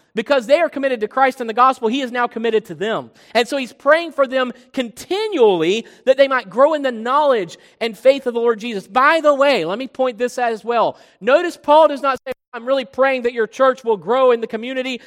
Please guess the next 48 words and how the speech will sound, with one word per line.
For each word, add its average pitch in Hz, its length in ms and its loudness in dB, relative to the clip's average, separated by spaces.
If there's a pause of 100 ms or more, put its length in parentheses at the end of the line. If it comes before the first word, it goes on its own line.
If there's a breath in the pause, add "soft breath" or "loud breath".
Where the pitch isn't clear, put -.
(160 loud breath)
and 226 100 0
that 240 60 2
it 233 60 -4
becomes, 247 480 -4 (200 soft breath)
uh, 214 320 6 (180 loud breath)
the, 214 160 -2
the 202 360 -10
numbers 285 400 -2
of 269 140 -6
people 247 340 -2
just 214 180 -6
begin 247 380 -6
to, 233 160 2 (220 soft breath)
to 214 80 -2
fill 294 340 0
your 269 320 2 (120 loud breath)
fellowship." 233 580 -2
He 226 60 -4
doesn't 277 220 2
say, 285 200 4
"Oh, 294 240 6 (160 loud breath)
I 240 140 4
hope 294 180 6
that 269 100 -12
you 277 80 -6
have 277 120 2
a 240 40 0
great 277 300 0
impact." 269 480 0
No, 311 100 -2
he 294 100 -4
says, 254 280 0
"I'm 349 300 -2
praying 320 420 -2
that 247 240 -2
you 214 760 -2 (240 loud breath)
might 240 340 0
grow 320 480 6
in 269 200 -4
the 254 100 -2
knowledge 214 880 -2 (320 soft breath)
and 196 220 -8
faith 170 480 -8
of 165 80 -10
the 160 80 -8
Lord 147 220 -8
Jesus 131 380 -16
Christ." 104 600 -18